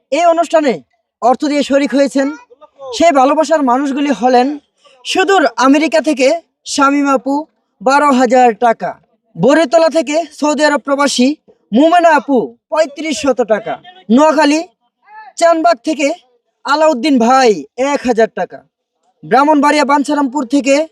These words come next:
আবিদা পুষ্কানের নানা ও খালামুনির জন্য দোয়া চেয়ে পাঁচ হাজার টাকা দিয়েছেন, ওমান থেকে রনি হোসেন দিয়েছেন এক হাজার টাকা, টাঙ্গাইল থেকে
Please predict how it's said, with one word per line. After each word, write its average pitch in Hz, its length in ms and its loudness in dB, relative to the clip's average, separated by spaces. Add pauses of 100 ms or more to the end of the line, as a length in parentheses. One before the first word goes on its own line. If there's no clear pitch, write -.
(280)
আবিদা 294 340 2
পুষ্কানের 320 520 0 (100)
নানা 277 400 2
ও 294 120 2 (360)
খালামুনির 302 560 0
জন্য 294 180 0
দোয়া 277 220 0
চেয়ে 277 280 2 (560)
পাঁচ 330 300 2
হাজার 294 240 0
টাকা 269 140 0
দিয়েছেন, 220 420 -2 (800)
ওমান 320 320 4
থেকে 285 280 0 (480)
রনি 285 300 2
হোসেন 311 320 0
দিয়েছেন 269 360 0 (360)
এক 330 160 2
হাজার 233 280 2
টাকা, 165 200 -6 (1000)
টাঙ্গাইল 311 320 2
থেকে 294 280 -2